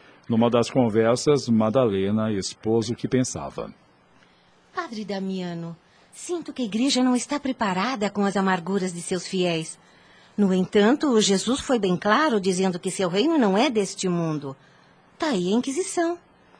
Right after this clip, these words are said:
Speaker 2: Ela é mais poderosa que os reis sem coração. Não concordais que somos mais escravos antes que devotos?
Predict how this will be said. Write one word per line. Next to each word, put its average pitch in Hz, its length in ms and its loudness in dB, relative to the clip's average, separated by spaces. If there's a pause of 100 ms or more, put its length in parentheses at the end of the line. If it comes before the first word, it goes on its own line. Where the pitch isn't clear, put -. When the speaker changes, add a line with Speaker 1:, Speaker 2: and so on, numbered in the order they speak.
(300)
Speaker 2:
Ela 381 140 2
é 220 40 4
mais 190 180 0
poderosa 190 520 0
que 214 120 -2
os 175 100 -2
reis 175 220 0
sem 170 160 -4
coração. 160 580 -6 (680)
Não 349 160 6
concordais 175 760 2
que 196 100 -4
somos 190 340 2
mais 185 220 2
escravos 185 640 2
antes 190 240 0
que 190 100 -4
devotos? 185 720 0